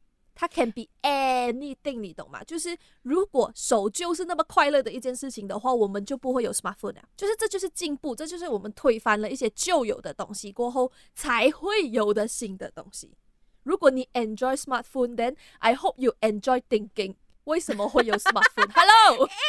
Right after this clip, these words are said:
Speaker 2: 我喜欢这个。If you enjoy smartphone, please enjoy thinking。因为有些人可能真的会觉得说，你们是不是太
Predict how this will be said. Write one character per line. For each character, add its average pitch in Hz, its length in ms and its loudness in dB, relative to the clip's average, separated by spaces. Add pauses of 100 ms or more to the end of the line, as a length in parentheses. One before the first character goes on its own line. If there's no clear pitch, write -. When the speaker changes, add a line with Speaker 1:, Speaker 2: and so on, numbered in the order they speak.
(180)
Speaker 2:
我 587 160 6
喜 - 140 -8 (100)
欢 605 60 8 (160)
这 - 60 -4 (220)
个。 587 60 0 (260)
If 294 260 -6
you 311 100 -4
enjoy 262 420 -2
smartphone, 285 520 -4
please 320 300 -6
enjoy 208 400 -4
thinking。 240 420 -10 (240)
因 415 120 -4
为 494 240 -6
有 208 200 -4
些 294 180 -2
人 277 180 -6
可 175 180 -14
能 151 140 -12
真 214 160 -12
的 214 100 -8
会 247 160 -6
觉 156 180 -14
得 143 160 -10
说， 180 500 -6 (160)
你 156 120 -14
们 156 140 -10
是 247 80 -14
不 240 80 -12
是 240 100 -14
太 254 280 -2